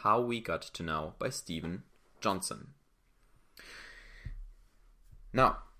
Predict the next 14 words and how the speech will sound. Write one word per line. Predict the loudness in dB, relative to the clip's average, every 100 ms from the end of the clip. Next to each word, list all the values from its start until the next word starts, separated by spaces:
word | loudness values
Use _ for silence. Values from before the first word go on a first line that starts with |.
| -8 -2 -2
uh, | -2 -6 -4
reading | 2 4 6 6 4 -2 -8 2
Ada | 4 8 8 6 2
Lovelace's, | 4 8 8 6 4 4 2 4 4 2 4
uh, | 4 4 0 -12 -2
paragraph | 4 6 6 4 2
here | 2 4 4
reminded | 2 4 4 2 0
me | 2
of | 0 -2 -14 2
another | 4 6 4
innovation | 4 2 2 2 0
that's, | 0 -2 -4 -10 -10 2
that | 2